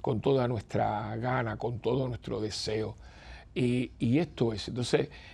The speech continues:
cuando me dijeron, yo, mire, yo, yo estudié Derecho Canónico, yo no, imagínense ustedes <laughs> Derecho Canónico, pero Dios me puso, yo espero que yo, eh, eh, eh, sea, haya sido y esté así, esté siendo un instrumento, eh, dócil y,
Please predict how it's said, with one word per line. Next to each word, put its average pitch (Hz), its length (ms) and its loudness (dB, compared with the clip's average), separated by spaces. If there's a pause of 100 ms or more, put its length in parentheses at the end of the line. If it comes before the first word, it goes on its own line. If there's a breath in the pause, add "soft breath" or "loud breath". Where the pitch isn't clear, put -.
(180 loud breath)
cuando 135 380 2
me 117 140 -4
dijeron, 143 540 2
yo, 147 100 -2
mire, 156 400 0
yo, 151 460 2
yo 117 100 -2
estudié 117 400 0
Derecho 120 380 2
Canónico, 110 520 0
yo 107 100 -2
no, 113 140 -6 (220 loud breath)
imagínense 127 340 2
ustedes 139 240 2
<laughs> - 20 2
Derecho - 300 2
Canónico, 120 600 0 (380 loud breath)
pero 123 220 6
Dios 139 160 6
me 160 160 4
puso, - 360 0
yo 165 140 2
espero 170 360 0
que - 140 0
yo, 123 240 4 (480 loud breath)
eh, 147 100 -4
eh, 113 540 -4
eh, 110 40 -4
sea, 117 460 2
haya 123 280 0
sido 156 420 4
y 113 60 0
esté 95 280 -4
así, - 240 -6 (100)
esté - 280 -4
siendo 123 500 0 (400 loud breath)
un 127 160 0
instrumento, 120 800 0 (480)
eh, 95 520 -6
dócil 117 560 0
y, 98 120 -6